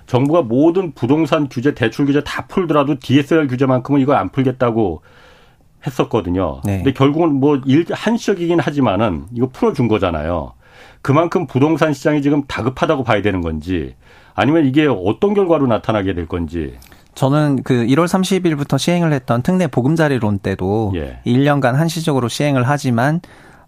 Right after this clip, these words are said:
Speaker 2: 이미 디에스알을 초과하는 대출을 허용해 준 게 특례론이었던 것처럼,
Speaker 1: 예.
Speaker 2: 어, 이번 칠월부터 시행하는 이 이제 특례 역전세론,
Speaker 1: 예.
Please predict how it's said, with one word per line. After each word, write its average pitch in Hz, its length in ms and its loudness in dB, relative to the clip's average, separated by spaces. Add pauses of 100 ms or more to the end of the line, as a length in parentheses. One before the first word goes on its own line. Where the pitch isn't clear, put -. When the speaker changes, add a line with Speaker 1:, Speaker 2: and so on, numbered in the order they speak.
Speaker 2:
이미 135 520 2
디에스알을 127 880 0
초과하는 185 640 0
대출을 113 640 -2
허용해 180 400 0
준 113 160 -2
게 104 100 -2
특례론이었던 110 1040 -2
것처럼, 98 560 0
Speaker 1:
예. - 60 -20 (440)
Speaker 2:
어, 104 240 0
이번 113 240 0
칠월부터 185 440 0
시행하는 139 840 2
이 104 300 -4 (520)
이제 107 140 -8
특례 185 240 0
역전세론, 110 600 0
Speaker 1:
예. 190 40 0